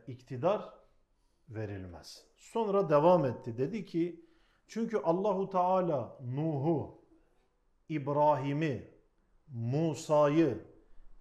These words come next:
İsa'yı, Muhammed'i, Allah'ın selamı hepsinin üzerine olsun, imtihana çekti. Onlar sabrettiklerinde Allah Azza ve Celle onlara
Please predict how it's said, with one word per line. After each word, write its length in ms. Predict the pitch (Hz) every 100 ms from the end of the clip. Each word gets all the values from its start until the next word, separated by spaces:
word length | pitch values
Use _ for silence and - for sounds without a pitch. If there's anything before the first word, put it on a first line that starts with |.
| - - _ -
İsa'yı, 920 | 165 160 - 165 165 180 226 226 - - - - -
Muhammed'i, 920 | 135 143 165 160 143 139 120 98 - _ _ _ _ _
Allah'ın 420 | 143 139 139 151
selamı 500 | 131 - 131 135 139
hepsinin 500 | 127 - - 135 127
üzerine 380 | 117 113 113 110
olsun, 340 | 101 - - - - - - - - - - - - -
imtihana 840 | 180 180 - 185 175 175 175 180
çekti. 520 | - 135 - - 90 - _ _ _ _ _ _ _ _ _ _
Onlar 500 | 151 165 170 202 185
sabrettiklerinde 1700 | - - 185 185 196 180 - - 175 180 180 175 180 175 208 233 - - - - - - - -
Allah 400 | 156 156 170 180
Azza 520 | 170 139 127 156 151
ve 120 | 151
Celle 580 | 139 180 165 175 196 190 - _ -
onlara 680 | 156 156 156 175 240 226